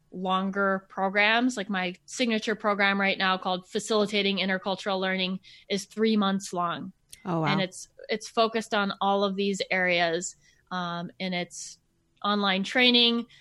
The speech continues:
Speaker 1: but also small group coaching. Everyone takes the I D I,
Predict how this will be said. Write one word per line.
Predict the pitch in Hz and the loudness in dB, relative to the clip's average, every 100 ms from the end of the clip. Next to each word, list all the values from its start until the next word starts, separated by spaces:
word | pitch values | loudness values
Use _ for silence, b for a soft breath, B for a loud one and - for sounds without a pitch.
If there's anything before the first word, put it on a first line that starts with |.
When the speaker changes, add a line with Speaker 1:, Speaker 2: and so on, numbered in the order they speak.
| b _ | b _
Speaker 1:
but | 196 | 0
also | 196 196 190 | 2 0 -4
small | - - 202 196 196 190 190 | -4 -2 2 2 4 2 0
group | 196 185 180 | 0 0 -2
coaching. | - 226 220 240 208 202 196 b b - | 0 0 0 0 0 0 -6 b b -2
Everyone | 208 202 196 190 | 0 2 0 0
takes | 185 190 180 - | -2 -4 -6 -10
the | 170 - | -8 -2
I | 180 | -2
D | 180 180 | 0 0
I, | 190 190 185 180 180 | 4 4 6 4 2